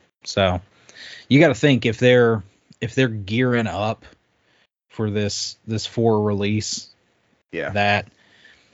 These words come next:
Speaker 1: you know, maybe sometime during E three, they come out and say, "Hey, we'd love to show you guys some, something of four,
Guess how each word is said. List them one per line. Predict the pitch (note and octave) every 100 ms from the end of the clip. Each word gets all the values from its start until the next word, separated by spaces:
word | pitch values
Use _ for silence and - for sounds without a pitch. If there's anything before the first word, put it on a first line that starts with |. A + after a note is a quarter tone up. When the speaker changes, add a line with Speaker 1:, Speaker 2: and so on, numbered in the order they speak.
| _ _
Speaker 1:
you | A2+ A#2+
know, | A2 G2 F#2+ -
maybe | A#2 A#2+ B2 B2+ B2 B2 B2 A#2
sometime | - A#2+ A#2 A#2+ A#2 A2
during | A2 A2 A2 G#2
E | - A2+ A#2
three, | - A2 A2 A#2 B2 B2+ - _ _ _ _ _ -
they | G#2+ G#2 G#2 G2
come | - A#2+
out | A2+
and | F#2+
say, | - A2+ G#2+
"Hey, | A#2+ A#2+ A#2+ A#2 G#2+ _ _ _ _ _ _ _ _ _ _ _ _ -
we'd | A#2+ A#2 A#2
love | A2 A2 A2+ B2 B2 -
to | C3
show | - B2+
you | A#2+ A#2
guys | A#2 A2+ A2+ A2
some, | - A2+ G#2+ G#2 G2+ -
something | - B2+ A#2 A#2+ B2
of | G#2+ G#2
four, | - A2+ A2 A#2+ B2